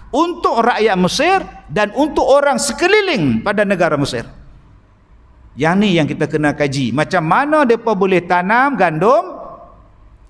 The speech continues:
yang mana gandum yang mereka tanam tadi boleh bertahan bertahun-tahun lama dah.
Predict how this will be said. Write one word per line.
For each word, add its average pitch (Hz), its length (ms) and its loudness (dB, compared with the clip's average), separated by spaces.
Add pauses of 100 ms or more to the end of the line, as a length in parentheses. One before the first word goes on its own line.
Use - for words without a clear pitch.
(280)
yang 202 180 2
mana 277 520 2
gandum 277 520 0
yang 247 160 2
mereka 214 320 2
tanam 220 460 0
tadi 226 240 2
boleh 233 400 2
bertahan 185 580 -2
bertahun-tahun 202 880 0
lama 127 280 0
dah. - 160 -14